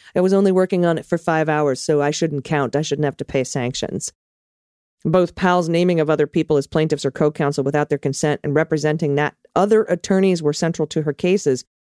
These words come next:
when in fact their roles were nominal or non-existent, constitute serious potential violations of the American Bar Association model rules for professional conduct. That's according to top legal ethicists talking to The Guardian.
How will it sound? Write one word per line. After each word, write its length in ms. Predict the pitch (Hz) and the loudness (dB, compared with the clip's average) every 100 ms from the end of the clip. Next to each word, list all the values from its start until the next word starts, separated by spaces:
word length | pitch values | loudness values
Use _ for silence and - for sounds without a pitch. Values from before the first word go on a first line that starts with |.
| _ | _
when 140 | 170 165 | -2 0
in 60 | |
fact 340 | 156 175 175 - | 0 0 0 2
their 120 | 151 | 2
roles 220 | 160 160 | 4 2
were 120 | 156 | 0
nominal 380 | 135 147 185 156 | 0 0 2 2
or 80 | 139 | 0
non-existent, 720 | 147 143 131 165 - 131 123 _ _ _ _ _ | 0 -2 0 -2 -2 -4 -6 _ _ _ _ _
constitute 460 | 196 214 247 302 240 | 0 0 0 -2 -2
serious 380 | - 180 233 | 0 2 2
potential 400 | - 208 202 214 | 0 -2 0 0
violations 540 | 185 180 175 202 190 147 | 0 2 2 0 -2 -2
of 40 | |
the 80 | 143 | -2
American 340 | 147 151 156 | 0 0 -2
Bar 200 | 139 143 | -2 0
Association 580 | 170 - 135 151 143 143 | 0 -2 -2 0 -2 0
model 300 | 139 139 208 | 0 0 0
rules 240 | 143 113 131 | 0 0 0
for 140 | 135 | -4
professional 460 | - 147 123 - 123 | -4 -4 -4 -4 -6
conduct. 540 | 170 180 185 - _ _ _ _ _ _ - | -2 -2 -2 -4 _ _ _ _ _ _ -4
That's 160 | 156 | -2
according 300 | 185 165 147 | 0 0 2
to 80 | 151 | 0
top 340 | 147 - 127 _ - | -2 -4 -6 _ -6
legal 440 | 147 156 147 - | -2 0 0 -2
ethicists 680 | - 226 202 123 110 - - - _ _ | -2 -2 -2 -2 -4 -6 -12 -12 _ _
talking 340 | - 202 220 160 | 0 0 0 -2
to 80 | 110 | -2
The 80 | |
Guardian. 460 | 117 123 98 113 - | -4 -4 -4 -6 -8